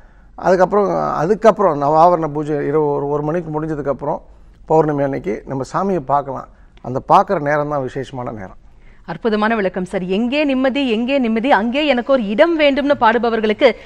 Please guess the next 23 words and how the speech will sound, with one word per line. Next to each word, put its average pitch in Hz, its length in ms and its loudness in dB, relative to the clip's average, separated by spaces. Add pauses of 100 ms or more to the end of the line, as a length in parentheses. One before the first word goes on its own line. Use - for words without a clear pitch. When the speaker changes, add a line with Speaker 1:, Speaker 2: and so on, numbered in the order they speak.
(160)
Speaker 2:
அவங்களுக்கான 294 680 4
இடம் 262 240 0
வந்து 277 240 0
காஞ்சி 294 360 0
காமாட்சியின் 247 600 0
திருஸ்தலம் 277 640 2
தான் 233 180 6
அப்படின்னு 226 120 0
அழகான 226 400 4
விளக்கம் 208 300 0
கொடுத்தீங்க 185 280 -2
சார். 185 180 -4
தொடர்ந்து 233 360 2
பேசுவோம். 254 300 2
நேர 220 200 2
இணைப்புல 220 220 0
இருக்காங்க. 262 420 2 (320)
வணக்கம், 277 440 6
நேரம் 277 300 6
நல்ல 302 220 6
நேரம். 330 320 4
யாரு 320 300 2
பேசுறீங்க? 311 500 -2